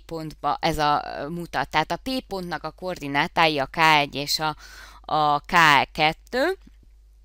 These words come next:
Tehát, ö, a K egy, K kettő szempárt mondjuk a P pont, vagy más néven az O P helyvektor koordinátájának is, és ezt az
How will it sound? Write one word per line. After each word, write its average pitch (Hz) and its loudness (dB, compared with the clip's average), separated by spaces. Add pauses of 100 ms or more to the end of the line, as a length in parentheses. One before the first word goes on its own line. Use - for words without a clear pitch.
(580)
Tehát, 190 6
ö, 185 4 (840)
a 190 6
K - -2
egy, 214 10
K 196 4
kettő 170 -4
szempárt 185 2
mondjuk 185 -10
a 156 -6 (100)
P 233 0 (320)
pont, 202 -6
vagy 196 6
más 202 6
néven 170 -2
az 165 -8 (140)
O 285 -4 (300)
P 185 -2 (320)
helyvektor 165 2
koordinátájának 139 0
is, 156 -6 (360)
és - -8
ezt 180 0
az 180 -8